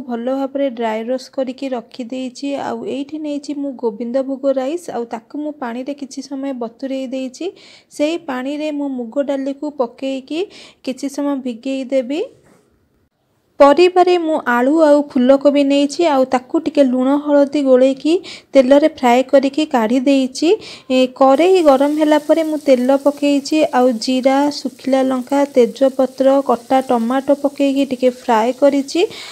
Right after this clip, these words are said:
ଆଉ ସେଇଥିରେ ମୁଁ ଛେଚିକି ରଖିଥିବା ଅଦା ଆଉ କଞ୍ଚା ଲଙ୍କା ପକେଇଛି।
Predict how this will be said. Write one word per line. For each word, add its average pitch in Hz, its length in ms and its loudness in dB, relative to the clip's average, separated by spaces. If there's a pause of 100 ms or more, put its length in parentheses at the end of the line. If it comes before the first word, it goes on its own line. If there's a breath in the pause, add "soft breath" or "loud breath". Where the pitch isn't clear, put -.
(120)
ଆଉ 269 120 4
ସେଇଥିରେ 330 500 2
ମୁଁ 320 160 -2
ଛେଚିକି 294 680 -2
ରଖିଥିବା 285 640 2
ଅଦା 247 500 0
ଆଉ 254 220 2
କଞ୍ଚା 240 460 0
ଲଙ୍କା 277 320 0
ପକେଇଛି। 277 640 0